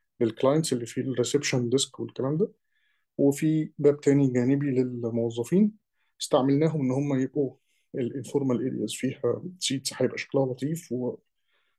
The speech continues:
ونقدر ن-، نعمل فيها connection، ونقدر ن-، نحس في ان احنا بره مود الشغل ونقعد ندسكاس الكلام ده. وفي نفس الوقت لو في حد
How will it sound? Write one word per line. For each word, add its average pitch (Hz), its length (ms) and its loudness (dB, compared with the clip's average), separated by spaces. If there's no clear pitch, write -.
ونقدر 117 800 4
ن-، 123 380 -2
نعمل 123 240 0
فيها 123 200 -4
connection، 120 600 -2
ونقدر 120 720 -2
ن-، 127 340 2
نحس 127 360 -2
في 127 100 -2
ان 131 100 2
احنا 139 220 -2
بره 143 240 6
مود 139 200 2
الشغل 147 380 2
ونقعد 135 360 2
ندسكاس 123 420 -2
الكلام 143 340 -4
ده. 214 60 2
وفي 220 240 -2
نفس 185 200 0
الوقت 175 280 2
لو 127 140 2
في 139 340 -4
حد 135 260 2